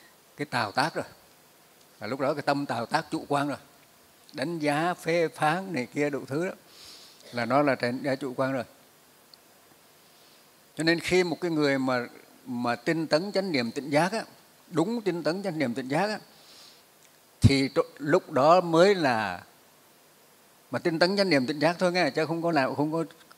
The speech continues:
không có làm gì hết á. Tức là cái tâm nó chỉ là phản ánh trung thực vậy thôi á. Thì lúc đó là đang Yoniso Manasikara, tức là đang như lý tác ý. Còn khi mình khởi lên bất kỳ một cái gì đó,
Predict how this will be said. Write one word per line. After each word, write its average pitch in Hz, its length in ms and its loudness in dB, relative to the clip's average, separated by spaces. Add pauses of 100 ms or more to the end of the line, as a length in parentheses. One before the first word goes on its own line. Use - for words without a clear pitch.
(400)
không 151 260 -4
có 165 120 -2
làm 127 220 0
gì 120 80 -6
hết 127 140 -4
á. - 160 -4
Tức 156 120 -6
là 131 80 -4
cái 143 120 -8
tâm 143 260 0
nó 147 80 -2
chỉ 156 260 -4
là 147 120 2
phản 123 240 -4
ánh 135 160 -6
trung 143 180 -6
thực 131 180 -6
vậy 113 100 -4
thôi 139 200 -4
á. 180 60 -10 (1400)
Thì 139 120 2
lúc 127 180 -2
đó 147 240 6
là 139 300 2
đang 151 500 4 (500)
Yoniso 147 540 2
Manasikara, 131 760 -4 (760)
tức 139 160 -4
là 120 80 -2
đang 123 240 0
như 143 120 2
lý 135 140 -2
tác 139 180 -2
ý. 156 180 -4 (1900)
Còn 147 180 2
khi 180 180 2
mình 160 140 0
khởi 170 240 2
lên 175 200 4
bất 185 160 0
kỳ 156 140 2
một 135 160 -2
cái 147 140 0
gì 143 200 2
đó, 165 100 0